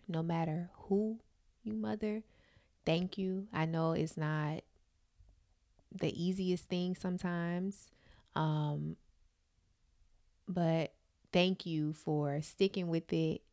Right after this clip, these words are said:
and doing your best and showing up when you tired and hungry and stressed out. Um,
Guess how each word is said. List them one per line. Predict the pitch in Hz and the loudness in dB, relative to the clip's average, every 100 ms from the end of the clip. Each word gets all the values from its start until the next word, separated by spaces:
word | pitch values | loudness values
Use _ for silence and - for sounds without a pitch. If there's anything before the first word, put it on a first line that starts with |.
| - | -4
and | 160 160 151 156 | 0 0 0 0
doing | 156 170 180 | 0 0 2
your | 170 | 2
best | 156 151 147 151 - - - - | 2 2 2 0 -4 -16 -8 -2
and | 147 147 | 0 0
showing | 156 - 175 175 | 0 2 4 4
up | 170 - | 2 0
when | 180 | -2
you | 180 | 0
tired | 180 - 165 165 165 170 170 | -2 -2 -2 0 0 0 0
and | 160 139 151 _ _ - _ _ | -2 -6 -8 _ _ -20 _ _
hungry | - 151 156 160 165 160 160 160 170 139 | -4 0 0 0 2 2 4 2 0 -4
and | 139 147 _ _ _ | -6 -10 _ _ _
stressed | - - - 160 160 - | -12 -2 4 4 4 2
out. | 156 151 151 - _ _ _ - - - - | 2 4 2 -2 _ _ _ -20 -20 -20 -2
Um, | 160 156 147 151 156 | 2 4 4 2 0